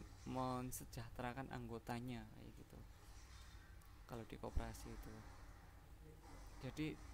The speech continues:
nggak cuman koperasi mensejahterakan anggota, tapi juga anggota juga ikut mensejahterakan koperasinya gitu. Misalkan membayar iurannya itu nggak telat-telat gitu.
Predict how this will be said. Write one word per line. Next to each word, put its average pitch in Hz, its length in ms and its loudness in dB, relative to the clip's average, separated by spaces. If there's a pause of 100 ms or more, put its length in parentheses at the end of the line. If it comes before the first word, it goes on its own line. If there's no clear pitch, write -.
(100)
nggak 120 400 6
cuman 131 240 4
koperasi 131 560 6
mensejahterakan 131 960 4
anggota, 123 640 6
tapi 170 320 6
juga - 320 2
anggota 123 480 4
juga - 320 4
ikut 175 280 4 (120)
mensejahterakan 135 880 4
koperasinya 143 640 4
gitu. 113 300 0 (1000)
Misalkan 131 720 2 (160)
membayar 113 720 6 (640)
iurannya 120 760 10
itu 143 200 4
nggak 120 240 2
telat-telat 113 840 6
gitu. 113 280 -2